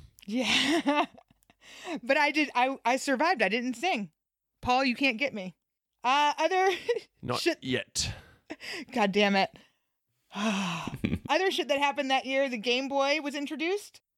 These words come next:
Speaker 3: Mm.
Speaker 1: The first airing of the Hershey's Kiss Bell Choir Christmas commercial came out that year, and then it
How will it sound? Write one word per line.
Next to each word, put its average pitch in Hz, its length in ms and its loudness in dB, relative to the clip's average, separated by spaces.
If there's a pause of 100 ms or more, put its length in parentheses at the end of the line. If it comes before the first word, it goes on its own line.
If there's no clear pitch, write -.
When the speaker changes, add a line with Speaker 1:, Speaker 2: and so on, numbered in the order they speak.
Speaker 3:
Mm. - 280 -8 (560)
Speaker 1:
The 220 100 -2
first 302 340 0
airing 294 300 4
of 240 100 0
the 247 100 0
Hershey's 262 440 0
Kiss - 300 -4
Bell 247 260 2
Choir 247 400 2
Christmas 294 460 -4
commercial 214 680 -2 (520)
came 233 180 0
out 208 140 2
that 202 140 4
year, 226 260 4
and 220 140 2
then 214 120 2
it 208 220 0